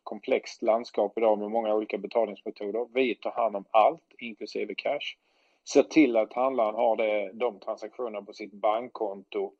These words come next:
eh, nästa dag. Och på toppen av det så har vi då, erbjuder vi också, så att säga, kassalösningssystem, eh, både för restauranger eller för, eh, handlare där man kan ta betalt.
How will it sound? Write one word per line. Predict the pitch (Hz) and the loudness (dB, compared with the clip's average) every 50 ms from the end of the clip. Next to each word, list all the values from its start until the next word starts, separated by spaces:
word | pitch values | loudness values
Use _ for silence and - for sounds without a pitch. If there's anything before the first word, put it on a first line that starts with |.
| _ _ _ _ _ _ _ - | _ _ _ _ _ _ _ -4
eh, | 98 98 98 98 98 98 98 98 | -2 0 2 2 2 0 -2 -4
nästa | 104 107 117 120 - - 107 101 | -4 -4 -4 -4 -4 -4 -2 0
dag. | 101 101 117 147 147 - _ _ _ - _ - | 0 0 0 -2 -4 -10 _ _ _ -20 _ -6
Och | 127 113 - - | -6 -6 -4 -2
på | - 131 | -4 -2
toppen | - 170 156 - - 127 120 | 4 4 2 2 2 -2 -2
av | 120 123 | -2 0
det | 139 143 123 107 - | 2 2 2 0 -2
så | - 113 107 | -4 -4 0
har | 110 120 113 | 0 0 0
vi | 113 123 | 0 0
då, | 127 117 110 113 | 0 0 0 0
erbjuder | 117 117 113 113 110 104 | -2 -2 -2 -2 -4 -2
vi | 107 113 | 0 -2
också, | 113 110 - - 110 101 95 - _ _ _ _ _ _ _ _ | -2 -2 -4 -6 -4 -4 -4 -6 _ _ _ _ _ _ _ _
så | - - | -8 -8
att | 113 - | -6 -2
säga, | 110 107 104 101 | 0 0 0 0
kassalösningssystem, | - - 123 135 135 - - - 127 107 - 107 104 104 104 - - 110 - - - 113 - - - 107 104 113 127 139 | -2 2 4 4 4 4 2 0 2 2 4 2 0 -4 -6 -12 -14 -14 -14 -10 -10 -10 -10 -6 -6 -4 -4 -4 -6 -8
eh, | 135 - 117 113 110 110 | -10 -8 -6 -4 -2 -4
både | 107 107 120 127 127 123 | -2 0 0 0 0 0
för | - 127 117 | -2 -2 0
restauranger | 120 120 - - - 120 123 123 123 123 120 117 117 117 113 113 113 | 0 0 -2 -2 -2 2 2 2 2 0 -4 -8 -6 -4 -4 -2 -2
eller | 110 110 107 | -2 -2 -4
för, | 107 _ - 113 107 107 104 104 107 107 | -8 _ -6 -4 -4 -4 -4 -4 -4 -4
eh, | 104 104 | -2 -2
handlare | 117 120 123 131 120 113 107 107 113 135 147 | -4 -4 -4 -4 -2 0 0 2 0 -2 -4
där | 139 117 113 110 | -8 -6 -6 -6
man | 110 110 104 104 | -6 -8 -10 -10
kan | - 117 110 104 104 104 104 104 104 | -10 -8 -8 -8 -8 -12 -18 -16 -6
ta | - - | -6 -4
betalt. | - 247 - - 170 - 85 - | -4 -4 0 2 2 2 2 -2